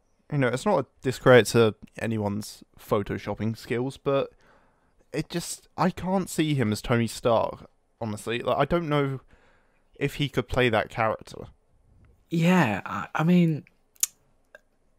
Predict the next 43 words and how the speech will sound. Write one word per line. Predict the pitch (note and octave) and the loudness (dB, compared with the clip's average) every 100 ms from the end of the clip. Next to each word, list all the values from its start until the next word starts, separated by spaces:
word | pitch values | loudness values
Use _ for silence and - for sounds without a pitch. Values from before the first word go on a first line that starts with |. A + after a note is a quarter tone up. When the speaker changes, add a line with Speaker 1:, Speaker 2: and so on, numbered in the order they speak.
| _ _ - | _ _ -2
Speaker 2:
I, | D3 D#3+ | 2 4
I'm | E3+ F3+ | 6 6
a | |
Tom | G3+ G#3+ F#3 | 6 6 6
Cruise | - C#3 B2+ | 8 6 6
fan, | - D3 C#3+ A2 G#2 | 4 4 6 4 2
so | G2+ | 4
I | C#3+ | 2
suppose | - E3+ D#3+ | 4 6 6
I, | D3 - - | 4 -4 -8
I'd | C3+ C3 | 0 0
be | C3+ | 2
a | |
bit | C3 C3+ | 2 0
more | A#2+ | -2
biased | G#2+ B2 C3+ A#2+ - | 0 0 0 -2 -6
about | - G2 G2+ - | -8 -8 -8 -8
it, | G#2+ - | -8 -6
but | - A#2+ A2 _ _ _ - | -2 -2 -2 _ _ _ -14
Speaker 1:
Yep. | A2+ - _ _ _ - | -14 -14 _ _ _ -2
Speaker 2:
no | C#3 D#3 | 6 8
one | D3 B2 | 8 6
can | - A2+ | 0 -2
come | A#2+ | -2
close | A2 A#2+ A2 | 2 2 2
to | - G#2+ | 0 -4
Robert | G#2+ A#2+ G#2 | 0 -2 -2
Downey | - G#2+ | 0 -2
Junior | G2+ G#2 G2+ G2+ | 0 0 0 -2
in | G2 | -4
that | F#2 | -2
role, | G#2 G2+ G2 | 0 0 0
so | G#2 - A2+ A2 G#2+ G#2 _ _ _ _ - _ | -6 -2 2 4 2 -2 _ _ _ _ -20 _
Speaker 1:
No, | A2+ F2+ | -10 -10
definitely | F#2+ - - | -10 -16 -16
not. | - - _ _ _ - | -20 -20 _ _ _ -2
Speaker 2:
And | C3+ C#3 B2+ | 0 0 -2
to | - | -2
think, | F3+ E3 - | 0 0 -4
would, | C3+ D3 D#3+ - - - _ _ _ _ - | 2 4 4 2 -4 -8 _ _ _ _ 0
you | C#3+ | 2
know, | G#2+ | 4
would | A2 C#3+ B2+ | 4 4 2